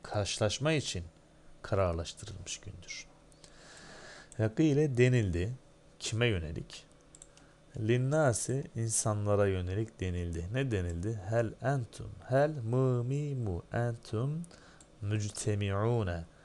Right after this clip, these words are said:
Siz toplanmıyor musunuz? Sizler de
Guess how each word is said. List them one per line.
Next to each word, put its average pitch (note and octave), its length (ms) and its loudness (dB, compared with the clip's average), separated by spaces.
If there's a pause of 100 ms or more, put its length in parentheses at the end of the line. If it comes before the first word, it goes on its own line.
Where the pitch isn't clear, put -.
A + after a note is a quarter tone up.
(400)
Siz G#2 580 -2 (260)
toplanmıyor G#2 840 0
musunuz? - 760 -14 (1500)
Sizler F2+ 720 -2
de A2 180 -4